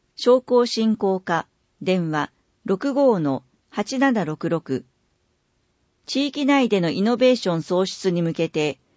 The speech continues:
長浜市内に事業所を有する中小企業者等の実施する経営基盤の強化及び事業の成長、拡大に資する取り組みに対し、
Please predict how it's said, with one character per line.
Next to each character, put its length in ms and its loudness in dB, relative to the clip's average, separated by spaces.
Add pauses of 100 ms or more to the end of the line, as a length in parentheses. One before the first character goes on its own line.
(240)
長 240 0
浜 200 2
市 180 -2
内 220 2
に 180 0
事 140 -6
業 200 2
所 220 2
を 40 4
有 240 4
す 180 -4
る 220 -2 (220)
中 200 -2
小 300 2
企 160 -6
業 180 4
者 200 -2
等 240 4
の 140 0
実 200 -8
施 160 -6
す 160 -6
る 240 0 (220)
経 400 2
営 80 -6
基 140 -6
盤 220 2
の 120 -4
強 260 0
化 260 -2 (100)
及 240 2
び 260 -2 (160)
事 180 -2
業 240 4
の 160 0
成 240 -2
長、 380 -2
拡 280 -2
大 220 2
に 140 0
資 160 -6
す 120 -6
る 120 2
取 220 0
り 40 -10
組 220 0
み 80 -2
に 80 -6
対 180 0
し、 380 -6